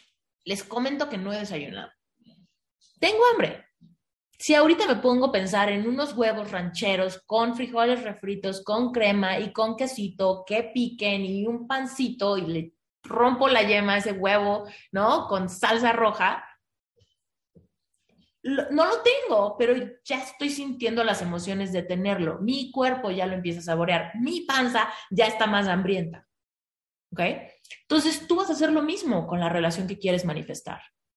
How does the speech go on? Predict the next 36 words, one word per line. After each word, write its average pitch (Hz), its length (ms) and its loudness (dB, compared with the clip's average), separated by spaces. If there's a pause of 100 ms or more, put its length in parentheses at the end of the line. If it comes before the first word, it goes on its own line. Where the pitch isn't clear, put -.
(400)
Y 220 80 4
no 277 120 6
te 302 80 0
vas 320 140 2
a 285 60 0
conformar 233 440 0
con 233 220 2
nada 277 300 0
menor 240 680 0
a 208 60 -2
lo 190 120 -4
que 175 120 -8
tu 175 100 -10
corazón 170 380 -2
anhele. 175 440 -4 (440)
Empiezas 226 440 -2
a 254 80 0
visualizar 202 1120 0
lo 185 160 -2
que 185 80 -6
sería 185 340 -2
tener 180 280 0
esa 170 160 -6
relación. 151 500 -8 (260)
¿Qué 262 160 -4
cosas 277 300 2
en 214 140 2
tu 202 80 -2
vida 208 260 0
cambiarían 180 880 2
si 185 220 -4
llegara 185 420 0
ese 175 240 -2
hombre 165 320 0
que 156 120 -6
describiste? 151 840 -6